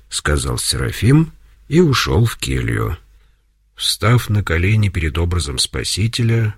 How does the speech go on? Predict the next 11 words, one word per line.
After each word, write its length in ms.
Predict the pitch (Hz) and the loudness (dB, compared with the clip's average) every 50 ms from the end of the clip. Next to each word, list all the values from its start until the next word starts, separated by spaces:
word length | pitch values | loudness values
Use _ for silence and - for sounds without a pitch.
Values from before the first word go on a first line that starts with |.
| _ _ _ _ _ _ _ | _ _ _ _ _ _ _
затворник 800 | - 65 73 85 104 117 120 143 165 180 180 165 156 147 135 113 | -12 -6 -2 0 0 0 2 2 4 4 6 4 4 4 2 0
горячо 500 | 98 - 117 120 113 - - - 131 131 | 0 0 2 2 2 2 0 2 2 2
молился 840 | 107 92 80 82 80 85 120 143 151 147 - - 139 135 127 123 117 - _ _ | 2 0 0 0 0 2 2 2 2 2 0 0 0 0 0 -2 -2 -6 _ _
и 100 | - 76 | -4 -4
спрашивая 640 | - - - - - 92 101 - - - 85 76 69 | -4 -4 -4 -2 0 0 2 0 0 -2 -2 -4 -4
благословения 920 | 64 64 71 73 76 73 - - 62 62 64 85 117 127 127 123 123 117 113 | -4 -6 -6 -4 -4 -6 -6 -6 -8 -6 -2 0 0 2 2 2 2 2 2
на 240 | 104 90 87 87 | 2 2 2 2
излечение 640 | 87 - - 71 73 - - - 104 110 101 92 92 90 | 0 -2 -4 -4 -4 -2 0 2 2 2 2 2 0 0
страждущего 760 | - - - - 67 76 80 71 78 73 - - 69 69 64 | -2 -4 -4 -4 -2 -2 -2 -2 -2 -2 -2 -2 -2 -4 -6
молодого 460 | 57 60 58 57 55 62 62 62 - | -6 -8 -8 -6 -6 -6 -6 -6 -4
человека. 760 | - - - 110 55 53 55 - 53 - - - 50 - | -4 -4 -4 -4 -6 -6 -6 -8 -8 -6 -8 -8 -8 -10